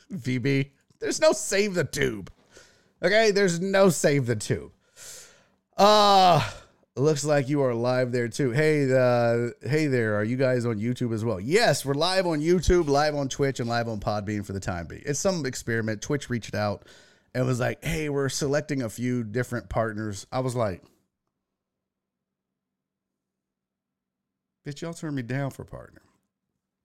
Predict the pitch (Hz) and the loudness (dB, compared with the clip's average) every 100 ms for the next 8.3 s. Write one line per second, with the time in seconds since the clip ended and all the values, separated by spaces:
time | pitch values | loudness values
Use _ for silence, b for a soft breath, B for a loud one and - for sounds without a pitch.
0 | _ - 107 123 117 113 107 107 101 95 | _ -6 0 2 4 2 2 0 0 0
1 | 98 95 87 101 95 95 85 90 80 _ | 0 -2 -6 -8 -8 -8 -8 -10 -10 _
2 | _ _ _ 110 - 113 104 101 139 104 | _ _ _ -12 -6 -4 -2 0 0 -2
3 | - 104 104 101 - - - 165 330 120 | -6 -10 -8 -10 -14 -20 -10 -6 -4 -4
4 | - - _ _ B B B B 160 170 | -4 -10 _ _ B B B B 0 2
5 | 165 262 349 254 262 240 185 - 160 190 | 2 0 0 0 0 2 0 2 4 4
6 | 156 131 113 107 101 92 82 - - _ | 2 2 0 -2 -2 -4 -8 -10 -14 _
7 | _ _ _ _ _ _ _ _ _ - | _ _ _ _ _ _ _ _ _ -2
8 | 170 226 | 2 4